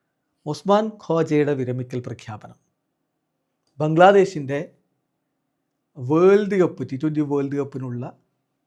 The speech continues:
ടീം ഇന്ത്യയിലേക്ക് ട്രാവൽ ചെയ്യില്ല എന്ന നിലപാടെടുത്തത്. ഈ വിഷയങ്ങൾ ക്രിക്കറ്റിലിപ്പോൾ രാഷ്ട്രീയം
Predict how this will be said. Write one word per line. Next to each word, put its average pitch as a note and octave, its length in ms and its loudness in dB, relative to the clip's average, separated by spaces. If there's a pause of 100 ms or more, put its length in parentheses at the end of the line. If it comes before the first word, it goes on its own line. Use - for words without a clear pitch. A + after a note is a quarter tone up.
(760)
ടീം E3 280 0
ഇന്ത്യയിലേക്ക് D3 580 -4 (100)
ട്രാവൽ D3+ 360 -2
ചെയ്യില്ല B2 580 -8
എന്ന B2 120 -14
നിലപാടെടുത്തത്. A#2+ 800 -8 (1900)
ഈ C#3+ 40 -6
വിഷയങ്ങൾ D3 600 -4
ക്രിക്കറ്റിലിപ്പോൾ F#3 840 -8
രാഷ്ട്രീയം E3 540 -4